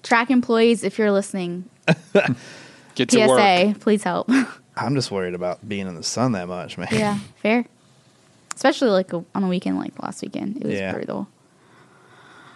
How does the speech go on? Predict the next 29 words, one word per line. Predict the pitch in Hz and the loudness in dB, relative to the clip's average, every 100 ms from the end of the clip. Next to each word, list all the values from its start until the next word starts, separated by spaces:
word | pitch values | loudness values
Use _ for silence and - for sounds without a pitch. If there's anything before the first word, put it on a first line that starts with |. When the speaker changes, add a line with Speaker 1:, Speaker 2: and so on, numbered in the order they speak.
| - | 0
Speaker 1:
Uh, | 269 269 269 269 269 302 | 6 8 8 8 8 6
what | 320 | 6
else | 330 349 | 4 4
do | 285 | 4
we | |
wanna | 285 269 | 4 4
rant | 269 285 | 4 2
about? | - - - - _ _ _ _ - | 0 -2 -6 -18 _ _ _ _ -6
Speaker 3:
Well, | 107 | 2
I | 101 117 | 4 6
already | 98 90 | 4 0
ranted, | 90 90 - 85 | -4 -8 -10 -8
so. | 98 92 - _ _ _ | -4 -4 -6 _ _ _
Speaker 1:
W-, | - 233 - | -6 -2 4
anything | 277 311 330 302 294 294 277 | 6 6 4 4 4 4 6
you | 262 254 | 6 6
guys | 247 247 247 | 6 4 0
can | 277 | -2
expect | 233 - - 220 214 - - - | -2 -4 -2 0 0 -4 -12 -2
in | 214 208 | 0 0
Pocono, | - 214 214 220 208 208 202 | 0 0 0 0 2 2 2
whether | 202 190 185 180 - _ | 2 0 0 0 -4 _
it | 208 208 - | -10 -10 -8
be | 185 180 180 175 180 _ _ _ _ _ _ _ _ _ - - | -8 -6 -6 -6 -8 _ _ _ _ _ _ _ _ _ -12 -2
on | 220 214 | 0 0
track, | 233 208 208 | 0 0 0
off | - 196 | -2 -4
track, | - 202 185 - _ _ | -2 -2 0 -2 _ _
drama, | - 214 196 190 180 175 - - 214 | 0 2 4 2 0 -2 -6 -8 -10